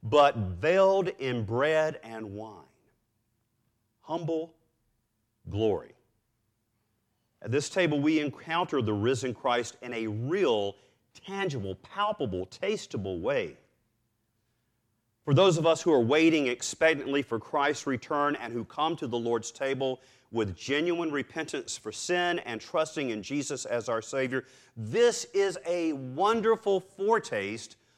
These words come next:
of what my dad told me that night I couldn't sleep because I heard the, uh, the, the disturbing news Jesus was coming again. That we look forward to that, it will be a time of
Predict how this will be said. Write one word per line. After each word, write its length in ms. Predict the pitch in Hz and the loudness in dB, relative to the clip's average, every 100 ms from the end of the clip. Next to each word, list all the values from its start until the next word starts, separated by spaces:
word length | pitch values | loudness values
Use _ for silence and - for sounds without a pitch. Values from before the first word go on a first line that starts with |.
| _ - | _ -4
of 140 | 135 | 2
what 200 | 147 156 | 4 4
my 180 | 151 147 | 4 2
dad 420 | 131 160 190 190 | 2 6 6 4
told 300 | - 127 113 | 2 0 2
me 240 | 113 123 | -2 -4
that 280 | 131 117 113 | -2 0 0
night 220 | 117 123 | -2 -6
I 120 | 120 110 | -4 -4
couldn't 360 | - 151 - | -4 -6 -6
sleep 300 | - 113 110 | -10 -8 -6
because 320 | 104 110 107 | -6 -6 -4
I 100 | 120 | -2
heard 300 | 117 110 104 - - _ | -2 -2 -4 -6 -20 _
the, 200 | 110 107 | -4 -2
uh, 100 | 101 - | -2 -2
the, 260 | 101 107 110 | -6 -6 -6
the 120 | 113 | -8
disturbing 520 | 110 107 - 135 120 117 | -8 -6 -4 -4 -2 -4
news 200 | 120 127 | -4 -6
Jesus 440 | 127 135 143 135 | -8 -8 -8 -10
was 160 | 139 - | -10 -10
coming 380 | 123 127 139 | -10 -10 -10
again. 340 | 160 147 208 254 - _ _ _ _ _ _ _ _ - | -10 -10 -12 -14 -20 _ _ _ _ _ _ _ _ -2
That 220 | 123 113 | 0 2
we 180 | 147 214 | 0 -2
look 260 | 185 202 | -2 -4
forward 440 | - - 202 254 247 | -8 -8 -2 -2 -2
to 160 | - 117 | -8 -8
that, 360 | 104 98 107 - | -6 -4 -6 -8
it 120 | 151 | -8
will 140 | 170 | -8
be 280 | 160 147 156 | -8 -8 -8
a 100 | - | -10
time 480 | 135 - 151 156 156 - | -14 -18 -14 -12 -12 -14
of 180 | 127 | -16